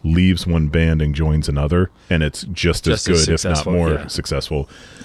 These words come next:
Speaker 1: And then especially with something like Rage Against the Machine, which was pretty much the band for, uh, Audioslave, more or less, where you have Tom Morello in that very distinct kind of Rage style.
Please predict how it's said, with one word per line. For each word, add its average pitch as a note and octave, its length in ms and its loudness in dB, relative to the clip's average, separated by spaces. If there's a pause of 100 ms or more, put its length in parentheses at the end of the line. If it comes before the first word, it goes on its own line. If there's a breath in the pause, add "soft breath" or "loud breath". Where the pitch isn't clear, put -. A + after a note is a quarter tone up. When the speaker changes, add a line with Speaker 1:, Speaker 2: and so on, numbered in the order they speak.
(200 loud breath)
Speaker 1:
And E2+ 120 2
then D#2 80 0
especially A#2 460 0
with F2 120 2
something E2 380 0
like D2+ 200 -2
Rage D#2 240 0
Against D2 280 -4
the - 80 -6
Machine, C2+ 520 -4 (760 soft breath)
which E2+ 200 -2
was C2 420 -4 (280)
pretty D#2 160 0
much C2 360 -6 (100)
the C2 80 -6
band D#2 420 0
for, C2 320 -8 (1120 soft breath)
uh, D2 220 -2
Audioslave, C#2 720 -2
more D#2+ 160 2
or D2 60 0
less, F2 300 2
where D#2+ 120 2
you D#2 80 2
have D#2 200 -2
Tom E2+ 240 0
Morello D#2 400 0
in D2 60 0
that D2 160 -2
very E2 260 2
distinct D#2 540 -4
kind D#2+ 160 -2
of C#2 140 -6
Rage D2 400 -2
style. E2 480 0